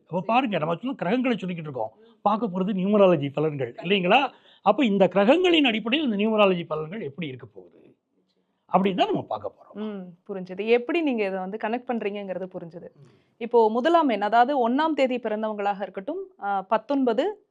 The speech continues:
Speaker 2: இருபத்தெட்டு, இவங்க
Speaker 1: ம்.
Speaker 2: எல்லாருமே கூட்டுத்தொகை பாத்தீங்கன்னா ஒண்ணு தான் வரும்.
Speaker 1: ம்.
Speaker 2: So, இந்த ஒன்றாம் எண்ணிக்கையில இருக்கக்கூடியவங்களுக்கு இந்த இரண்டாயிரத்தி இருபத்தைந்து புத்தாண்டு பலன் பத்தி பேசலாம்.
Speaker 1: இப்போ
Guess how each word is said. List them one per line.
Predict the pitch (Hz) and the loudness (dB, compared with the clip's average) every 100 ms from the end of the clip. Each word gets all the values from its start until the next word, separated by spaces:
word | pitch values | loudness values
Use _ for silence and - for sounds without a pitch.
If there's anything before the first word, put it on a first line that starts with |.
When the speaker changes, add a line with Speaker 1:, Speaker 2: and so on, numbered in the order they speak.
| - | -6
Speaker 2:
இருபத்தெட்டு, | 226 226 233 185 - - | 0 0 -2 -6 -10 -12
இவங்க | 220 233 | -8 -4
Speaker 1:
ம். | 226 | 0
Speaker 2:
எல்லாருமே | 233 269 294 | 2 0 -2
கூட்டுத்தொகை | 277 254 226 214 | -4 -4 -4 -4
பாத்தீங்கன்னா | 202 196 208 254 | -6 -6 -6 -4
ஒண்ணு | 240 185 | -4 -6
தான் | 185 | -8
வரும். | 180 170 - | -10 -12 -16
Speaker 1:
ம். | 156 147 _ _ | -20 -20 _ _
Speaker 2:
So, | 254 | -4
இந்த | 240 220 | 0 0
ஒன்றாம் | 220 254 311 302 | 0 2 2 2
எண்ணிக்கையில | 240 233 220 208 | -2 -2 -4 -4
இருக்கக்கூடியவங்களுக்கு | 196 185 202 208 196 190 180 180 339 381 | -6 -8 -8 -6 -6 -6 -6 -6 -4 -2
இந்த | 247 240 254 | 0 2 4
இரண்டாயிரத்தி | 226 233 254 254 240 | 2 0 0 0 0
இருபத்தைந்து | 220 214 214 208 233 | -4 -4 -4 -6 -6
புத்தாண்டு | 220 214 202 196 | -8 -8 -10 -10
பலன் | 202 190 196 _ _ | -10 -10 -10 _ _
பத்தி | - 185 | -18 -16
பேசலாம். | 190 185 175 - _ | -16 -16 -18 -20 _
Speaker 1:
இப்போ | - | -4